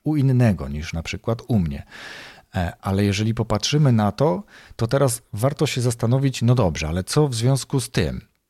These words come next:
Albo co zrobić, żeby ta wysoka wrażliwość była im plus tej osoby?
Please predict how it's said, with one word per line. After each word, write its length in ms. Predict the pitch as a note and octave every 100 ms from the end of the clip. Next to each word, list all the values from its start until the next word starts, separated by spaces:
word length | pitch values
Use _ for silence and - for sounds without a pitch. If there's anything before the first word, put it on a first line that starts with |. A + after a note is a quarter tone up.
| - - _
Albo 280 | A#2 G#2+ G#2+
co 420 | - - A#2 C3+
zrobić, 460 | A#2+ A#2+ A#2+ C#3+ C3+
żeby 540 | A2+ A2+ G#2+ A#2 A#2+ A#2 _
ta 160 | A2+ G#2+
wysoka 400 | G#2 - A2+ A2
wrażliwość 760 | G#2 F#2+ G2+ G#2+ A2 G#2+ G#2
była 560 | F#2 G2+ G2 F#2+ F#2+ F#2 _ - - - - _ _ _ _ _ _ _ _ _ -
im 140 | C3+ B2
plus 360 | - E3+ D#3+
tej 180 | G2+ E2+
osoby? 420 | - - B1+ B1